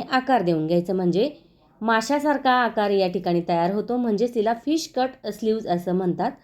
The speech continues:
खूप सुंदर आहे, सोपी आहे आणि एकदम छान दिसते. तुम्ही कोणत्याही साडीच्या ब्लाऊजवरती ट्राय करू शकता. आता बघा,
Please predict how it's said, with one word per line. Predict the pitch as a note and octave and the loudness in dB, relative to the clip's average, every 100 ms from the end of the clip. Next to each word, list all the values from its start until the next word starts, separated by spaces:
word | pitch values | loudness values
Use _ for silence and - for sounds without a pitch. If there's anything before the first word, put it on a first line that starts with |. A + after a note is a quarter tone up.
| _ _ _ _ _ _ _ - | _ _ _ _ _ _ _ -4
खूप | C#4 D4+ | 0 0
सुंदर | - D#4 C#4+ D4 | 2 4 6 6
आहे, | C#4+ C4 C4+ | 4 2 0
सोपी | C#4 C4 C#4 C4 | 0 -4 0 2
आहे | B3 A#3+ A#3+ A#3+ _ _ _ _ _ _ | 2 0 -2 -6 _ _ _ _ _ _
आणि | G3 G#3 A3+ G#3+ | -2 0 2 2
एकदम | G3 F3 A3+ B3+ B3 | 0 0 2 2 0
छान | A3 G#3+ B3 | -2 0 2
दिसते. | A#3 A#3+ A3+ | 0 -2 -2
तुम्ही | A#3 A#3 | 0 0
कोणत्याही | A#3 A#3 A#3+ A#3+ C4 B3 B3 D4+ D4+ - _ _ | 0 0 0 2 2 4 2 2 0 -6 _ _
साडीच्या | - A#3+ A3+ A3+ A#3 A3 | -4 0 2 0 0 -2
ब्लाऊजवरती | F#3+ G3 F#3+ F#3+ F#3 F#3 G#3 | 2 2 4 2 0 0 -2
ट्राय | G#3 F#3 E3+ | -2 -2 -2
करू | E3 E3+ G3+ | -2 0 0
शकता. | G#3+ B3 - A#3 D#4+ _ _ _ _ _ _ _ _ _ | -2 -6 -4 -10 -10 _ _ _ _ _ _ _ _ _
आता | - G3 B3+ | -4 2 4
बघा, | B3 F3 | 4 2